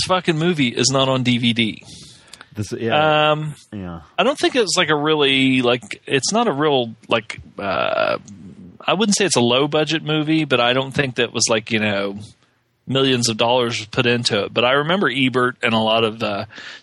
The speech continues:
Speaker 1: Siskel and Ebert and that, that, that crew, you know, of, um,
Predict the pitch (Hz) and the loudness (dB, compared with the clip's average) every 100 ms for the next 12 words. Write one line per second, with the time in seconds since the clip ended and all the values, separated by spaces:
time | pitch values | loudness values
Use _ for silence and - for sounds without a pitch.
0 | - 139 - 131 123 123 120 117 117 117 | 0 2 2 0 2 2 2 0 0 0
1 | 110 107 110 120 - _ 78 90 156 - | 0 0 0 -2 -4 _ -14 -2 -2 -2
2 | 120 117 - - 135 117 110 117 127 110 | -2 -2 -2 0 2 2 0 0 0 0
3 | 104 104 - - 107 - - - - - | -2 -6 -12 -16 -18 -18 -20 -20 -20 -16
4 | - 117 104 98 98 104 98 92 92 | -2 0 0 -2 -2 -2 0 -4 -6